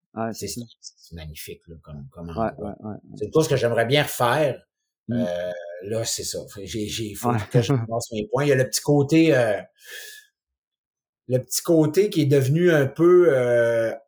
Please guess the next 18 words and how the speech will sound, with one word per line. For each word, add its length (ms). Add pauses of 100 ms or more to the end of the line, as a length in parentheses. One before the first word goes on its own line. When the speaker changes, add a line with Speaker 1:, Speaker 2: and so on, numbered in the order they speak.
(100)
Speaker 2:
Ironmanisé, 1160
là, 120
qui 200
me 40
Speaker 1:
Ouais, 520
ouais. 480
Speaker 2:
tape 260
un 100
peu 60
sur 240
les 140
nerfs. 220
C'est 100
un 100
peu 220
ça 160 (100)
quand, 80 (340)
en, 220